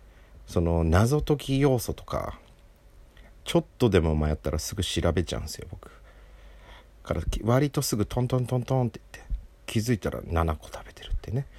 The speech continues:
大体カップ麺一個に対して袋、か-、ポテチ一袋みたいな。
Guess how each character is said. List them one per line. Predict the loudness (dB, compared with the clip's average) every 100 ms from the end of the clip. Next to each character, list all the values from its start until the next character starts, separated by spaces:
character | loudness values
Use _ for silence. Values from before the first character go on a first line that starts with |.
| -20 -20 2
大 | 4 4
体 | 2
カ | 0
ッ | -2
プ | 4
麺 | 6 6 4 2
一 | -2
個 | 2 2
に | 4
対 | 2
し | 0
て | -4
袋、 | -2 4 6 6 4 -8 -20 -20 -12
か-、 | 2 2 2 -10 -20 -20 -20 -8
ポ | -2 2
テ | 2
チ | 0
一 | -2 2
袋 | 2 2 -2
み | -2
た | -10
い |
な。 | -12